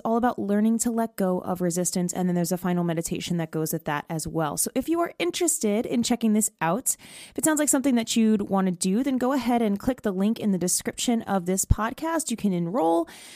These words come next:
And the best thing about this, guys, it's entirely self-paced. So you really honestly can start when you want. You can finish when you want. Um, there's no time limit to any of this. It's all kind of just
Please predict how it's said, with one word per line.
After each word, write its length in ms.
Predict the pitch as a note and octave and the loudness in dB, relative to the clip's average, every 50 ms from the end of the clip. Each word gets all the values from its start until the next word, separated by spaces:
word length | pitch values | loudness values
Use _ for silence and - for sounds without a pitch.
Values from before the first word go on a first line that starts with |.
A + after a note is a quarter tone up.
| - - - | -20 -12 -4
And 160 | - B3+ B3+ | 0 0 0
the 60 | C4 | 2
best 200 | D#4+ F4 F4 - | 0 0 0 0
thing 120 | A4+ G#4+ G#4 | 0 0 0
about 220 | F4 D#4+ E4+ E4 | 0 0 0 0
this, 160 | D#4+ C#4+ - | 0 -2 0
guys, 260 | - B3 A#3 G#3 G3+ | 0 0 0 2 0
it's 140 | G3 - - | 0 0 -2
entirely 560 | B3+ B3+ - - C#4+ C4+ D4 D#4+ D#4 D#4 D4 | -2 -2 -2 -4 -6 -4 -2 -2 -2 -2 -2
self-paced. 840 | C4+ - - C4 B3 B3+ - - - - A#3+ B3+ A3 D#3+ - - - | -2 0 0 -2 -2 -4 -6 -4 -2 -2 0 0 -2 -2 -4 -6 -6
So 400 | - - - G#3 G3+ G3+ G3 F#3+ | -4 -4 0 0 2 2 0 0
you 160 | G3 G3 G3+ | -2 -2 -4
really 300 | F#3 G3+ C#4 D#4 C#4+ - | -4 -4 -4 -4 -4 -4
honestly 400 | - G3+ G#3 A3 A#3 G#3+ - G#3 | -2 -2 0 2 2 2 0 -2
can 180 | G3 - F3+ F3 | -2 -4 -4 -2
start 340 | - - - G#3+ G#3+ A#3+ A#3+ | -2 -2 0 0 -2 -2 0
when 120 | C4 B3 | 0 0
you 100 | B3 A#3 | 0 0
want. 300 | G#3+ G#3 G#3+ A3 A3 - | 0 0 0 0 -2 -4
You 60 | F#3 | -6
can 140 | - E3 D#3+ | -6 -6 -8
finish 380 | D#3+ - G3+ A3+ B3 A#3+ - - | -6 -4 -2 0 0 0 0 0
when 120 | A#3+ A#3 | 2 2
you 100 | A#3 A3+ G#3+ | 2 2 2
want. 320 | G#3+ A3 A3 A3 G#3+ - _ - - - - - - - - | 2 2 2 2 0 -2 _ -16 -20 -20 -20 -20 -20 -14 -8
Um, 300 | - F3+ F3+ F3 F3+ F3+ | -4 -2 0 0 0 0
there's 200 | F3+ F#3 F3 F#3 | 0 0 2 2
no 160 | G3+ G#3+ A3+ | 2 2 2
time 320 | A3 - G#3 G3 G#3 G#3 | 0 -2 0 0 2 2
limit 240 | G#3 G#3 G3+ G3+ G3+ | 2 2 2 0 0
to 180 | - G#3+ - F#3 | -2 -4 -2 0
any 180 | F#3 F#3 F#3 | 0 0 0
of 80 | F3+ D#3+ | 0 0
this. 200 | E3+ E3+ F3 - | 0 -2 -2 -2
It's 120 | E3+ - - - | -6 -6 -6 -2
all 320 | F#3 F#3 F#3+ G3 G3 G3 G3 | 0 2 4 4 4 4 2
kind 320 | - - G3 F#3 F#3 F#3 | 0 -2 -2 0 0 0
of 100 | F3+ E3+ | -2 -2
just 320 | - F#3 F3 F3 - - | -2 -2 0 0 0 -2